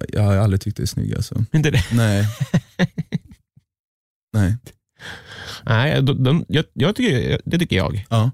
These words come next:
Speaker 2: Så att, eh,
Speaker 1: Mm.
Speaker 2: det köper jag. Det tycker nog alla faktiskt.
Speaker 1: Ja.
Speaker 2: Vad är din typ?
Speaker 1: Typ av tjej?
Speaker 2: Mm, alltså, vad, vilken är din, vilken kvinn-, tvi-,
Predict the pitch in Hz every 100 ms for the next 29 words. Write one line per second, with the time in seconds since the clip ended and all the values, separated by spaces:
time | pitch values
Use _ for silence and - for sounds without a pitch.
0 | - 123 - 127 120 113 117 113 120 143
1 | 165 101 95 107 135 151 147 113 95 98
2 | 98 92 110 139 - - 147 - 139 160
3 | 175 247 - 110 110 - - - _ _
4 | _ _ _ _ _ _ 117 117 - 123
5 | 135 123 - - 170 165 165 180 190 185
6 | 180 170 165 180 170 - 185 170 139 -
7 | 190